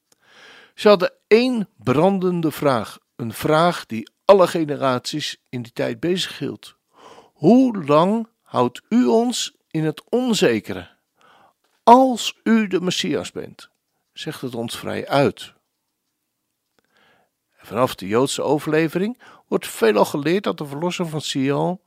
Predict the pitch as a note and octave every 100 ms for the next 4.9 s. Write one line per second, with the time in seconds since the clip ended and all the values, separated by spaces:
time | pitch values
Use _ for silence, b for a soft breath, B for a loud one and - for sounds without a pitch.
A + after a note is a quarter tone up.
0 | _ - D#3+ C#3+ - - G3 F3+ F#2+ A#2
1 | E3 G#3 b b b b b b b _
2 | _ _ G3+ F#3 E3+ F#3 F#3 F3+ F#3 A3+
3 | G3+ E3+ A3 G3 F3+ D#3+ C#3+ D3+ F#3+ G3
4 | G3+ G3+ - - G3+ F#3 G#2 G2+